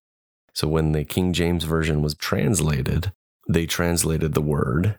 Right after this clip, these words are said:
into the word grove or groves. And that's why we have that problem today. Let's see how this same verse reads, and I won't read the whole thing, but we'll see how the same verse in Second Kings reads with a better translation.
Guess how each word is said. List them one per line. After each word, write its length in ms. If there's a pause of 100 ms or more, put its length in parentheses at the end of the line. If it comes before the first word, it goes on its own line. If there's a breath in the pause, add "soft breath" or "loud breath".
into 360
the 80
word 360
grove 460
or 140
groves. 680 (300)
And 140
that's 180
why 120
we 100
have 220
that 160
problem 340
today. 480 (560)
Let's 220
see 200
how 140
this 220
same 320
verse 600 (240 loud breath)
reads, 440
and 100
I 40
won't 200
read 140
the 60
whole 120
thing, 300 (320)
but 80
we'll 100
see 140
how 100
the 80
same 240
verse 300
in 320 (360 loud breath)
Second 420
Kings 760
reads 840 (440)
with 200
a 40
better 300
translation. 880